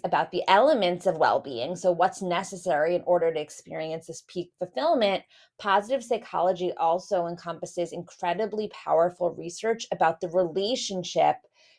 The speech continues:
between our personal and mental well-being and tons of other hugely important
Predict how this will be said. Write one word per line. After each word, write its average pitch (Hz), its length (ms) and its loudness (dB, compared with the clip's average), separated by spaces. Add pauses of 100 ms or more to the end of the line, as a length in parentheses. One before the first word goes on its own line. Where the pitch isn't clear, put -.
(100)
between 190 360 -2
our 165 200 0
personal 196 680 4
and 170 200 0
mental 175 420 4
well-being 180 800 2
and 175 180 -8 (160)
tons 220 380 -2
of 208 180 -4
other 180 240 0
hugely 175 920 -2 (280)
important 175 600 0